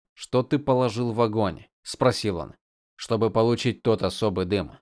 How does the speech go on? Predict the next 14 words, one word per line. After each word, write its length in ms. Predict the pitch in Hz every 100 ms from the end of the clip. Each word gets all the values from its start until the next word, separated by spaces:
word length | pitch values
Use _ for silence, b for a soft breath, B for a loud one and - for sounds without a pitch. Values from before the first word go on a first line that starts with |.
| _ _ _
«Ничего. 600 | 156 196 208 233 269 - _ _ _ _ _ _
Это 280 | 226 240 196
был 200 | 202 190
обычный 520 | 160 208 - 135 104
костёр». 680 | 101 95 - 131 90 - - _ _ _ _ _ _ _ _ -
«Но 220 | 78 80
я 440 | 85 85 98 104
видел». 800 | 95 82 90 98 98 98 90 76 _ _ _ _ _ _ _ _
«То, 220 | 120 160
что 200 | 165 226
ты 140 | 226 233
видел, 360 | 196 214 240
принадлежит 640 | 233 214 208 208 190 170 175
тебе. 460 | 175 143 95 -